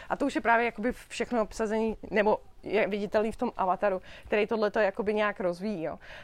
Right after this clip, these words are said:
Ale vlastně, když se na to podíváme z nějaký jakoby kritický, postkoloniální, feministický jako perspektivy, tak jako ten Avatar je vlastně takovým jako upgradem takových těch jakoby šlágrů, jako je třeba Poslední Mohikán, jo.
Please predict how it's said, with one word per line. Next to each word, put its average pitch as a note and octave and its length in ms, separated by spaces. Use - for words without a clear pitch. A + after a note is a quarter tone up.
Ale G#3+ 180
vlastně, C#4+ 240
když C4 120
se D4+ 100
na B3+ 80
to D4 120
podíváme C4 440
z G3+ 60
nějaký A#3 240
jakoby B3 260
kritický, A3+ 640
postkoloniální, A3+ 920
feministický G#3+ 720
jako A3 160
perspektivy, G3 760
tak - 160
jako A3+ 180
ten C#4+ 200
Avatar G#3 380
je A3 120
vlastně G#3+ 320
takovým A#3 300
jako G#3+ 260
upgradem A#3+ 540
takových A3+ 340
těch - 180
jakoby A#3 320
šlágrů, G#3 440
jako A3 180
je A#3+ 80
třeba A#3 220
Poslední A#3 420
Mohikán, F#3+ 640
jo. D#3+ 240